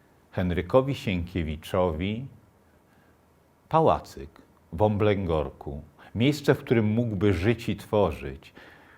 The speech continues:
po to, aby to wszystko, co do tej pory napisał, było za chwilę jeszcze lepsze, aby mógł napisać coś jeszcze ważniejszego, bo przecież to on właśnie tworzył,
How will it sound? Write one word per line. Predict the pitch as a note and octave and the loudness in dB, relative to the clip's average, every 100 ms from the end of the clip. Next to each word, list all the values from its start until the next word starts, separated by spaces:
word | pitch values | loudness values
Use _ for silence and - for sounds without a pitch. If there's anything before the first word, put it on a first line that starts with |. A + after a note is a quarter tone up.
| _ - | _ 2
po | C3 | 2
to, | B2 F2 D2+ - - _ _ - | 2 -4 -4 -6 -16 _ _ -6
aby | E2+ D#2 F2 | -4 -2 -4
to | E2+ F2 E2 D#2+ | -2 -2 -2 -4
wszystko, | - C3 - - G#2 | -10 -10 -10 -2 -2
co | - E2 | -2 0
do | D#2 E3+ | 2 4
tej | C#3 | 2
pory | - F2+ E2+ | 2 0 -2
napisał, | D#2+ E2 A2+ - A#2 A2 | -2 -4 -6 0 2 2
było | A2 A2 | 2 2
za | G2+ G#2 | 0 -2
chwilę | - G#2 F#2 D#2 | -4 -4 -2 0
jeszcze | E2+ F#2+ - - G#2+ | 0 -2 -2 0 2
lepsze, | B2 - - C#3+ | 2 0 0 2
aby | C#3+ | 2
mógł | C#3+ C#3+ | -2 -2
napisać | C#3+ C3+ - C3+ - | -2 -2 -2 -2 0
coś | C#3 - | -4 0
jeszcze | C3 - F#2+ D#2 | -2 -2 -2 0
ważniejszego, | D2+ D#2 D#2 D2 D2+ C#2+ D#2+ - - | -2 -2 -6 -6 -8 -4 -4 -6 -6
bo | G2+ | -6
przecież | - G#2+ G2+ G#2+ - | 0 0 0 -2 -2
to | A#2+ - | -2 2
on | D3+ E2 C2+ - - - | 2 2 -2 -12 -12 -2
właśnie | E2+ - E2+ D#2+ | -2 -2 -6 -8
tworzył, | - G2 G2+ A2 B2+ | -2 0 0 2 0